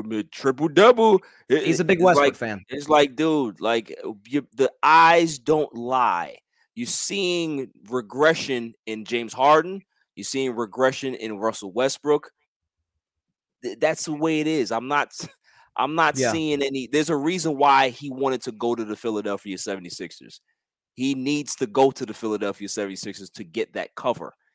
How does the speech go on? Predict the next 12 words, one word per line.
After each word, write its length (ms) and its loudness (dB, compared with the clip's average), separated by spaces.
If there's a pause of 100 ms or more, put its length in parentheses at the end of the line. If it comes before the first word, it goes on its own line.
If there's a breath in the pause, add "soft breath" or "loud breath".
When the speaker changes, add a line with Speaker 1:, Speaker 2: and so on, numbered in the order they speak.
(120)
Speaker 1:
He 100 -12
needs 280 -6
to 80 -8
be 200 -4
under 320 2
a 60 -4
guy 540 0 (340)
that's 240 -2
gonna 220 -6
be 160 -8
the 200 -6
guy. 400 -2